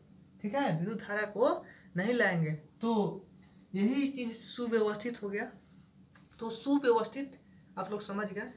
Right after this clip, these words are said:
तो साइंस तो आप लोग समझ चुके हैं, साइंस क्या है। साइंस कोई सब्जेक्ट नहीं है।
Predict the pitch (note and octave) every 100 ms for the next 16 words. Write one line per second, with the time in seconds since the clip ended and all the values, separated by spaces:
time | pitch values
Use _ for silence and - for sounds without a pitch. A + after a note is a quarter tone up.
0 | - - - - G3+ G3+ G3 E3 - -
1 | - - - - C4 F4 F4 - - -
2 | - - - - - A#3+ A#3+ B3+ B3+ B3
3 | C4+ C4 - B3 A#3+ A#3 B3 - A3+ G#3
4 | G#3 - - - - A#3+ B3 C4 B3 -
5 | G3+ B3 A3 G#3+ G3 G3 -